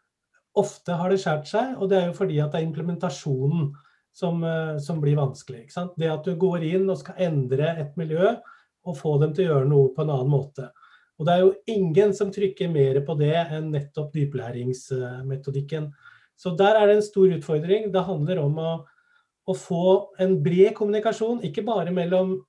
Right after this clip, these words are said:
tuene med dyplæringsfolk, men en samfunns-, altså på, bredt på samfunnsnivå. Vi må forstå hva som må til, vi må forstå hvilke, hvilke endringer vi må være nødt til å gjøre, og være villige til å gjøre.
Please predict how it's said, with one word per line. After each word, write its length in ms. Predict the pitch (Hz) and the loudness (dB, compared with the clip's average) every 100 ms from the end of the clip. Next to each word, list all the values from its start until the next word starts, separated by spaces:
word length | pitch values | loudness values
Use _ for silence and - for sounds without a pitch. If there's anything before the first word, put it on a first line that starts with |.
| _ _ | _ _
tuene 420 | 220 185 139 147 165 | -6 2 2 2 0
med 160 | 180 | -4
dyplæringsfolk, 720 | 170 143 139 143 143 214 226 175 | -4 -4 0 2 2 -2 -2 -2
men 220 | 180 190 190 - _ _ _ _ | -2 -2 -6 -16 _ _ _ _
en 140 | 190 190 | 0 0
samfunns-, 920 | - 214 151 143 139 135 143 - - _ _ _ - | 0 0 0 0 0 0 -2 -10 -20 _ _ _ -12
altså 280 | 160 156 175 - | -6 -4 -6 -2
på, 200 | 196 196 180 | 2 4 4
bredt 280 | 175 185 - | -2 -4 -4
på 100 | 202 | -4
samfunnsnivå. 720 | 190 147 143 139 - 175 220 143 - _ _ | -2 -4 -2 -4 -4 -4 -4 -6 -16 _ _
Vi 120 | 185 | 4
må 100 | 196 196 | 4 2
forstå 400 | 220 - - 151 190 | -4 -6 -2 2 2
hva 140 | 160 | 0
som 200 | 147 185 | -4 -4
må 100 | 185 185 | -4 -2
til, 220 | 196 208 | -2 0
vi 80 | 190 | 0
må 120 | 190 | 0
forstå 420 | 196 196 - 165 180 | -4 -10 -6 -4 -4
hvilke, 380 | 151 - 170 175 170 - _ _ _ - | -6 -6 -4 -4 -8 -18 _ _ _ -8
hvilke 260 | 170 - 202 | -6 -4 0
endringer 520 | 196 147 135 143 170 | 2 2 2 2 2
vi 120 | 175 180 | -2 -2
må 140 | 185 | 0
være 400 | 185 160 135 147 165 | 0 0 0 -2 -2
nødt 220 | 151 - | -6 -8
til 220 | - 156 175 | -8 -6 -4
å 60 | |
gjøre, 260 | 170 151 196 | -2 0 0
og 100 | 190 | 0
være 200 | 175 175 | -2 -2
villige 320 | 185 139 127 | -2 0 -2
til 120 | 160 | -2
å 40 | 160 | -2
gjøre. 180 | 143 | 0